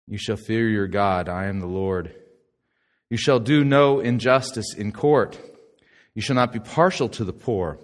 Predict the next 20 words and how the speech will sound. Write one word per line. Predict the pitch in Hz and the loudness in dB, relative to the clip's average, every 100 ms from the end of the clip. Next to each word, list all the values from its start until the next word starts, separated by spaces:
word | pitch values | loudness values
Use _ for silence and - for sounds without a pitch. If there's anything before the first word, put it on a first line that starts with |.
| - | -8
or | 95 95 | -2 -2
defer | 107 117 101 98 | -2 -4 -4 -4
to | 101 | -4
the | |
great. | 113 123 139 98 - - - _ _ _ _ _ _ | -2 2 2 0 -6 -20 -20 _ _ _ _ _ _
You | 107 | -16
tell | - 123 | -4 -2
the | 131 | -2
truth | 135 123 120 | -2 -2 -2
regardless | 117 104 107 117 113 | -2 0 2 0 -4
of | 101 | -4
whether | 107 113 | -2 -2
or | |
not | 107 104 | -4 -6
the | |
person | - 101 101 | -8 -8 -8
is | 90 | -12
poor | _ 107 104 107 | _ -6 -4 -4
or | 107 98 | -6 -4
rich." | 95 - - | -4 -6 -14